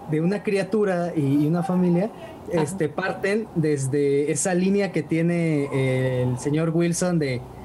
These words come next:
Speaker 1: este, "Daniel". Así,
Speaker 2: <laughs>
Speaker 1: todas las series esas son de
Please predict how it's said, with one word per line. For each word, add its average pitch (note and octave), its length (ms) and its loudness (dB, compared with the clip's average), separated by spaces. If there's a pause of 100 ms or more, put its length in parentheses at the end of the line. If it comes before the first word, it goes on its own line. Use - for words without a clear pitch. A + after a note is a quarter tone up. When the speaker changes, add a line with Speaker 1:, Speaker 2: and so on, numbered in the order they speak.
(600)
Speaker 1:
este, E3 480 -2
"Daniel". D#4 1160 2 (460)
Así, E3+ 220 2 (140)
Speaker 2:
<laughs> - 140 -4
Speaker 1:
todas A#3+ 200 4
las G3+ 100 2
series A3+ 320 2
esas A#3+ 320 2 (160)
son G3+ 220 2
de F3+ 280 2